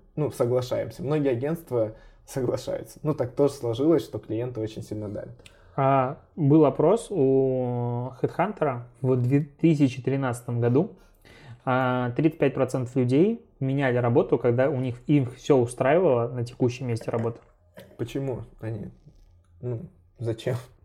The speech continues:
Speaker 2: Ты знаешь, я последние два раза <laughs> менял работу, когда мне всё нравилось.
Speaker 1: Ну, э,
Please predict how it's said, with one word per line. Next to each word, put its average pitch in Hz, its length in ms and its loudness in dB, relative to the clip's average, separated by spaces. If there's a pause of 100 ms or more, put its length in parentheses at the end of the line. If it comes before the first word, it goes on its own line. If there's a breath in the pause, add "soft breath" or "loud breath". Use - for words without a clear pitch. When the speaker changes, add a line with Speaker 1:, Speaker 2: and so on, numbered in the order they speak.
(500 loud breath)
Speaker 2:
Ты 135 80 0
знаешь, 170 360 -2
я 135 120 6
последние 131 420 0
два 127 160 2
раза 123 220 4
<laughs> - 20 -2
менял 135 300 4
работу, 127 340 4
когда 117 140 2
мне 120 120 -2
всё 123 160 -6
нравилось. 120 380 -4 (480)
Speaker 1:
Ну, 175 460 4 (480)
э, 131 540 -4